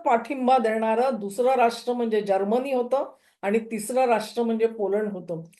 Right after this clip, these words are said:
हे जे सगळे त्या युक्रेन युद्धाच्या निमित्ताने चमकू लोक होते ना, एका बाजूला बायडेन, दुसऱ्या बाजूला ब्रिटिश सरकार, तिसऱ्या बाजूला हे पोलंड आणि जर्मनी, या सगळ्यांच्या मागे इलॉन मस्क का लागलेत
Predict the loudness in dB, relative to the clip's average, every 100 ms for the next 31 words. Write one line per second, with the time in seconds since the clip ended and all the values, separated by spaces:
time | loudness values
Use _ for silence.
0 | _ _ 2 4 4 4 4 6 6 4
1 | 4 4 4 2 0 2 4 4 4 0
2 | -2 2 2 4 2 2 0 -2 -4 -4
3 | -4 -2 -2 -2 -6 -2 2 2 2 4
4 | 6 6 6 4 4 2 2 -4 -14 _
5 | _ -8 -4 2 2 4 4 4 4 2
6 | 2 2 2 -2 -6 -8 -2 0 0 0
7 | 2 2 0 -6 _ _ _ -12 -8 -4
8 | -2 -4 2 2 2 2 4 4 2 -4
9 | -2 4 6 6 4 4 6 4 2 2
10 | 2 2 2 2 2 0 0 -2 -2 -4
11 | -8 -16 _ 2 2 4 4 6 6 6
12 | 6 4 4 4 6 6 4 2 2 0
13 | -2 -2 -4 0 4 4 4 4